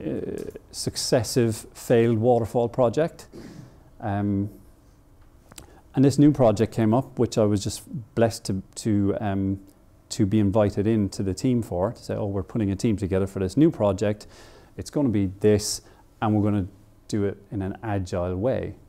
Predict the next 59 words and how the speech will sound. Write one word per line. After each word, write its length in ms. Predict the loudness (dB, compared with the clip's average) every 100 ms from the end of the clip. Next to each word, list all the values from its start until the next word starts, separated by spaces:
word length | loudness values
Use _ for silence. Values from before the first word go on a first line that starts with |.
| -6
"Never 220 | -4 0
heard 220 | 2 4
of 80 | 4
agile 320 | 2 2 2
before, 380 | 0 2 2 4
what's 280 | 4 2 2
that?" 320 | 0 0 -4 -16 -20 -20 -20 -20 -14
I 40 |
said, 260 | -2 0 4
"Well, 220 | 4 2
you 80 | 0
know, 60 |
we're 100 | -2
gonna 160 | 0 0
get 140 | 2
these 160 | 2 4
guys 240 | 4 4
in 100 | 4
from 180 | 2 2
ThoughtWorks. 760 | 2 4 4 4 2 0 -6 0
They're, 200 | 4 6
like, 220 | 4 4
the 80 | 2
leaders 540 | 4 4 6 4 4
in, 300 | 2 0 0
in 240 | 0 2 2
this 180 | 2 0
space, 500 | -4 -2 0 -2 -2
and 100 | -2
we're 60 |
gonna 140 | 0 0
learn 260 | 0 -2
all 240 | 0 0 2
these 200 | 0 0
cool 180 | 2
new 220 | 4 6 4
ways 240 | 4 2
of 100 | 2
working 420 | 2 2 -2 -4 -6 -20 -20 -20 -4
that 140 | -2 2
are, 140 | 2
um, 320 | 0 -2 -4 -14 -20 -10
you 80 | -6
know, 120 | -6 -10 -20 _
gonna 160 | -6 -2
mean 120 | -2
that 60 | -2
we're 80 |
gonna 140 | -2 0
be 60 |
able 100 | -2
to 120 | -2 -2
deliver 300 | 0 0 0
faster." 540 | -2 -4 -4 -6 -6 -12 -20 -20 -20 _ -20 _
And, 420 | -10 -6 -4 -6
um, 440 | -6 -6 -6 -6 -8
I 400 | -14 _ _ -16
said, 140 | -12 -4
"Okay, 200 | -4